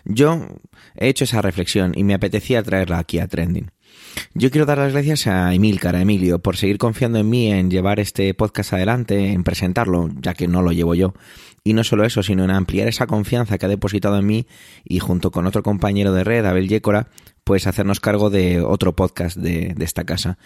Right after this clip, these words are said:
que se trata de Proyecto Macintosh. Así que desde aquí, gracias, muchas gracias, Emilio. También quiero dar las gracias al resto de mis compañeros de red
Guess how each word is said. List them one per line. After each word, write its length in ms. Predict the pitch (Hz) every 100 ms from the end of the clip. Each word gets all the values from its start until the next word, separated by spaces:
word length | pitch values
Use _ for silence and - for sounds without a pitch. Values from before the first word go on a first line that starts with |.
| - - -
que 80 | 104
se 100 | 101
trata 260 | 92 92 98
de 120 | 92
Proyecto 340 | 90 90 110
Macintosh. 480 | 85 85 - - - _ _ - -
Así 180 | - 95
que 100 | 98
desde 200 | 92 95
aquí, 320 | 101 113 - -
gracias, 460 | 95 - 87 - -
muchas 300 | 104 101 87
gracias, 320 | 80 80 87
Emilio. 340 | 87 87 92 _ _ _ _ - -
También 200 | 101 117
quiero 160 | 123 131
dar 240 | 131 131
las 160 | 127 120
gracias 360 | 123 131 131 113
al 120 | 98
resto 240 | 110 -
de 40 | 117
mis 100 | -
compañeros 420 | 104 98 101 95
de 80 | 92
red 220 | 101